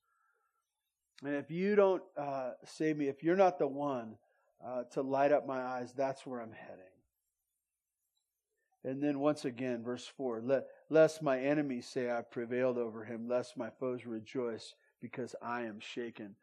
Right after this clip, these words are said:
I wanna talk about the idea of being shaken for a moment. Uh, being shaken is the idea,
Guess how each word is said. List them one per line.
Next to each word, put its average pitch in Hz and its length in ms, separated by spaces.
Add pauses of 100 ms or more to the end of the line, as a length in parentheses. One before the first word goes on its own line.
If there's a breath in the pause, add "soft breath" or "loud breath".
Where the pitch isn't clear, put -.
(760 soft breath)
I 190 40
wanna 254 200
talk - 320
about 185 300
the 180 140
idea 165 260
of 143 100
being 151 240
shaken 147 760
for 131 140
a 123 40
moment. 120 400 (1800)
Uh, 139 60
being 214 340
shaken 160 880 (600 soft breath)
is 170 180
the 185 220
idea, 180 640